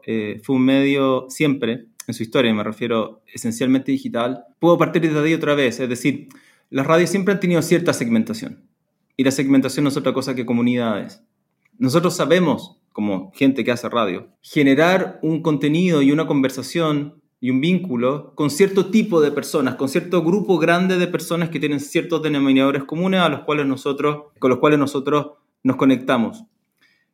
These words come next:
Por lo tanto, si siempre hemos construido comunidades, cuando incluso la tecnología no nos ayudaba demasiado, hoy día debería ser más fácil. Yo creo que el gran desafío no es mantener la fidelidad, porque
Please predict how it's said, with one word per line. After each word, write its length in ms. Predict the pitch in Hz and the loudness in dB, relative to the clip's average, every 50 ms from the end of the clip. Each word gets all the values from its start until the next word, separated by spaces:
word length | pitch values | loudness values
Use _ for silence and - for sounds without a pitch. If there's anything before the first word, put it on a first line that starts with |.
| _ _ - | _ _ -2
Por 120 | 160 151 | 0 2
lo 60 | 151 | 4
tanto, 280 | 170 214 226 220 220 165 | 4 4 4 2 0 -2
si 180 | - - 160 | -4 -4 -6
siempre 360 | - - 226 247 233 - 220 214 | -2 0 0 0 0 0 -2 -2
hemos 360 | 208 196 196 185 - - - | 0 0 -2 -2 -2 -4 -6
construido 640 | - 165 156 147 139 - - 139 147 165 190 208 196 | -6 -4 -4 -2 -4 -6 -6 -4 -2 0 0 0 0
comunidades, 800 | 196 170 156 147 143 135 135 156 165 156 139 127 123 127 135 - - _ _ _ _ _ _ _ _ _ _ _ | -2 -2 -2 0 2 2 2 2 0 -2 -2 -2 -2 -4 -6 -8 -14 _ _ _ _ _ _ _ _ _ _ _
cuando 300 | - 139 131 127 123 123 | 0 2 2 4 2 2
incluso 680 | 123 120 120 156 190 226 220 226 - 120 113 113 117 113 | 0 0 0 2 2 2 2 2 0 -2 -2 -2 -2 -2
la 100 | 117 113 | -4 -2
tecnología 540 | 120 110 110 110 110 110 107 - - 139 | -2 -2 0 0 0 -2 -4 -4 -4 -2
no 100 | 143 139 | -2 0
nos 100 | 139 143 | 0 0
ayudaba 360 | 139 139 127 127 127 131 135 131 | 0 0 0 0 0 0 0 0
demasiado, 760 | 123 117 113 113 - 156 151 143 131 120 117 113 113 - _ _ _ _ _ _ _ _ | 0 -2 -4 -6 -4 -4 -2 -2 0 -2 -2 -4 -8 -14 _ _ _ _ _ _ _ _
hoy 160 | 123 135 147 | -2 0 2
día 120 | 190 208 | 2 2
debería 380 | 208 202 185 180 180 190 208 190 | 2 2 2 2 2 2 0 0
ser 160 | - - 185 | -2 -2 -2
más 180 | 185 196 190 - | -2 -2 -2 -2
fácil. 400 | 185 175 - - 110 - - - _ _ _ - | -4 -6 -4 -6 -8 -8 -8 -12 _ _ _ -4
Yo 120 | 143 156 | -2 0
creo 200 | 156 196 214 208 | 2 2 2 4
que 80 | 208 208 | 4 2
el 100 | 185 156 | 2 2
gran 240 | 147 165 180 196 | 2 0 2 2
desafío 760 | 202 196 190 - 165 - - 175 170 175 185 190 202 202 202 - _ _ _ _ _ _ _ _ _ _ _ _ _ _ | 0 -2 -2 -4 -8 -8 -6 -4 -2 0 0 0 0 -2 -4 -8 _ _ _ _ _ _ _ _ _ _ _ _ _ _
no 320 | - 147 139 139 143 151 | -2 0 2 4 4 4
es 160 | 180 202 - - | 2 2 0 0
mantener 520 | 220 208 202 - - 156 151 165 165 175 | 0 0 0 0 -2 -2 0 0 0 0
la 120 | 180 170 | -2 -2
fidelidad, 840 | 170 170 - 151 139 135 131 123 123 123 127 135 147 165 185 190 185 - | -2 -4 -2 0 2 2 2 2 2 2 2 2 2 2 0 0 -2 -2
porque 600 | 156 139 135 - - 147 139 131 117 - - | -4 -4 -4 -4 0 2 2 2 0 -2 -6